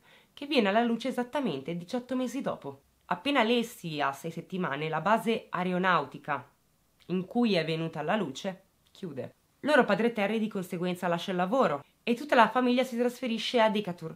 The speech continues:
in Alabama. Decatur è situata sulle rive del fiume Tennessee, nell'Alabama centro-settentrionale. La popolazione è di cinquantacinquemila abitanti e si trova nel cuore della Bible Belt. Dovete sapere che questa zona ha una chiesa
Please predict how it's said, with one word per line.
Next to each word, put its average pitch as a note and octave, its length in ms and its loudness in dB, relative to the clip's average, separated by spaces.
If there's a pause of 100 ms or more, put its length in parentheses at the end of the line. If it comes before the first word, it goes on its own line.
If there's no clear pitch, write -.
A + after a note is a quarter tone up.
(100)
in C#4+ 120 0
Alabama. C#3+ 480 2 (280)
Decatur E4 440 2
è C#4 40 4
situata G3 460 2
sulle A3+ 240 -2
rive C4+ 180 -2
del C#4+ 140 -2
fiume G3+ 320 -4
Tennessee, F#3 580 -6 (180)
nell'Alabama B3+ 600 8
centro-settentrionale. A3+ 1300 -4 (240)
La A#3 120 4
popolazione C4+ 580 2
è - 20 2
di G#3+ 120 2
cinquantacinquemila A3 1040 -2
abitanti C#3+ 600 -6 (120)
e A#3+ 120 0
si D4 140 -4
trova G3 260 6
nel A#3 180 2
cuore B3+ 300 6
della G3+ 280 4
Bible A#3 380 2
Belt. D3+ 480 -4 (140)
Dovete A#3+ 280 -2
sapere C#4+ 360 0
che G#3 180 -2
questa A3+ 420 -2
zona F3 440 2
ha G3+ 100 2
una G#3 220 0
chiesa E3 400 -2